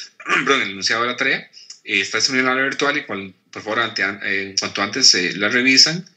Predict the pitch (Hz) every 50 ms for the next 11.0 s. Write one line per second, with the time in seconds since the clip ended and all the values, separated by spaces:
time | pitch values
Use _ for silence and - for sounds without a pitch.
0 | - - - _ _ _ _ - 107 101 95 - - 104 107 - - 123 - -
1 | 117 110 113 117 120 120 117 107 107 104 - - 110 110 110 - - 110 - 107
2 | 101 - - - - - 101 95 87 - - - 95 90 101 127 123 117 120 127
3 | 139 - - - - - - - - - - - _ - 117 120 131 131 117 -
4 | 110 107 110 107 - 123 117 117 120 110 107 107 - - - - 98 98 98 98
5 | - - 101 101 98 98 95 - - - 98 95 90 87 85 85 85 82 82 -
6 | 95 95 95 95 95 95 95 98 - - - - - - - _ _ _ _ _
7 | _ _ - 95 95 87 - 101 104 107 95 90 87 - 107 107 107 110 117 104
8 | - 107 95 98 98 98 101 - 113 113 110 113 120 120 123 - 110 - - 120
9 | 113 117 101 - 104 95 - - 104 - 101 92 85 - - - - _ _ -
10 | - - - - _ - - 101 104 104 101 - 87 82 - - - - -